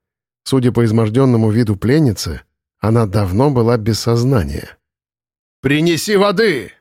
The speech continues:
Снова громко с яростью прокричал комендант.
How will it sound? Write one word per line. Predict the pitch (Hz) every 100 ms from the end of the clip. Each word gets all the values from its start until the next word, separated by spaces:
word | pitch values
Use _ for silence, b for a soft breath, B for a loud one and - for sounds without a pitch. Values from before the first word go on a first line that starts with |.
| _ _ _ -
Снова | - 113 127 147 139
громко | 113 127 135 151
с | -
яростью | 123 123 127 - 139
прокричал | 120 113 123 - 113
комендант. | 107 123 135 117 82 73 -